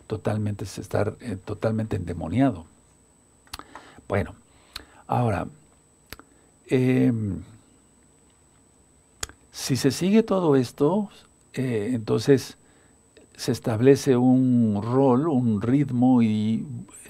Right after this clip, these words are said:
eh, dicen las personas lo que acabo de mencionar hace un momento,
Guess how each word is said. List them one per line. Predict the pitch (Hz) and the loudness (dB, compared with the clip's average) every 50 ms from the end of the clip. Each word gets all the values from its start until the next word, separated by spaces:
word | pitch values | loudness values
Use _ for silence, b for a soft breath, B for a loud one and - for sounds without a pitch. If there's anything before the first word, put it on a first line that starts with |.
| - - | -16 -14
eh, | - - 135 131 143 135 117 | -12 -10 -8 -8 -8 -10 -10
dicen | 113 120 117 117 104 110 113 113 104 | -6 -6 -6 -4 -4 -4 -4 -4 -2
las | 104 107 104 | -4 -4 -4
personas | - 113 101 - 120 120 117 117 110 110 | -6 -6 -6 -4 -4 -4 -4 -4 -4 -4
lo | 110 101 | -4 -6
que | 107 104 | -6 -6
acabo | - 110 107 107 107 | -2 0 0 2 2
de | 101 98 | 0 0
mencionar | 101 104 101 95 - 120 120 110 | -2 -4 -8 -6 -6 -6 -6 -6
hace | 107 - | -4 -4
un | 117 | -2
momento, | 123 120 131 131 120 - - 117 | -2 2 4 4 2 2 0 -6